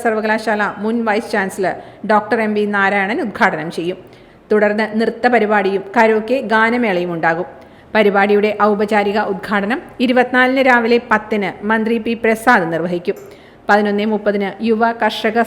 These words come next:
സംഗമം പി പി സുമോദ് എം എൽ എ ഉദ്ഘാടനം ചെയ്യും. പന്ത്രണ്ടിന് ക്ഷീരമേഖലയിലെ സംരംഭകത്വ സാധ്യതകൾ എന്ന വിഷയത്തിൽ നടക്കുന്ന സെമിനാർ മലബാർ മേഖല മിൽമ ചെയർമാൻ കെ എസ് മണിയും, രണ്ടിന് കാർഷിക മേഖലയും സഹകരണ പ്രസ്ഥാനവും എന്ന വിഷയത്തിൽ നടക്കുന്ന സെമിനാർ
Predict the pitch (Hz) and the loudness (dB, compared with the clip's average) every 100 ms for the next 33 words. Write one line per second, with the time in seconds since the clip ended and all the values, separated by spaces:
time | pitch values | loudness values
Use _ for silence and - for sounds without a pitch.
0 | 233 208 196 202 359 - 262 226 254 311 | 0 -2 -2 -4 -6 -4 -4 -2 -4 -4
1 | 269 233 247 247 226 202 151 185 220 180 | -2 0 0 0 -2 -2 -4 -4 -2 -2
2 | 175 175 175 180 - - - - - - | -2 -6 -4 -6 -8 -20 -20 -20 -20 -2
3 | 208 214 214 214 220 214 214 - 240 233 | 0 2 0 0 0 -4 -6 -2 0 2
4 | 254 247 247 254 240 233 233 226 214 226 | 0 -2 -2 0 2 0 0 -2 -2 -2
5 | 233 226 226 226 226 226 214 233 226 233 | -2 -4 -4 -4 0 0 0 0 -2 -2
6 | 226 208 208 185 196 196 185 190 190 190 | -2 -4 -4 -6 -4 -4 -4 -4 -6 -4
7 | 196 190 165 - - - 220 233 240 233 | -4 -2 -4 -6 -20 -8 -2 2 2 2
8 | 277 277 254 240 240 240 220 214 220 226 | 2 2 -2 0 0 2 0 0 -2 -2
9 | 226 208 196 185 185 214 220 214 202 196 | -2 0 -2 -4 -2 0 2 0 -2 -2
10 | 190 214 370 - - - - - 240 247 | -2 -4 -6 -14 -20 -20 -20 -6 2 4
11 | 262 262 277 277 247 254 - 254 262 247 | 4 2 2 2 2 2 0 0 0 0
12 | 240 226 220 185 - 220 233 233 247 247 | 0 0 0 -2 -4 -2 0 0 0 -2
13 | 240 - 247 254 254 247 240 233 214 214 | -4 -2 0 0 0 -2 -2 0 0 0
14 | 220 202 214 202 202 190 175 151 | -2 -4 -4 -4 -4 -4 -4 -6